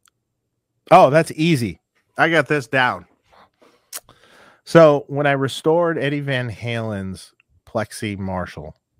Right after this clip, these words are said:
and did all the, the tweaks that I, I thought from reading and knowing my own research and things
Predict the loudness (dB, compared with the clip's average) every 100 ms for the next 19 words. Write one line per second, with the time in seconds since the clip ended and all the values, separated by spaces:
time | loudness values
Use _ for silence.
0 | _ _ _ _ _ _ _ _ _ _
1 | _ _ -14 -10 -10 -10 -12 -16 _ _
2 | _ -12 -8 -6 -4 -6 -10 -20 -12 -12
3 | -12 _ _ -12 -12 -8 -8 -8 -12 -10
4 | -4 -2 -4 -6 _ -10 -8 -8 _ _
5 | _ 0 6 6 4 -2 -10 _ _ _
6 | _ _ _ _ -6 -4 -4 -4 -4 -2
7 | -2 -2 -2 -4 -6 -8 -14 _ _ _
8 | _ _ _ _ _ _ _ _ -4 -2
9 | -2 -6 -10 -8 0 2 2 0 0 2
10 | 2 2 2 0 -2 -4 -2 -2 -4 -8
11 | -12 -8 -4 -4 -4 -8 -10 -14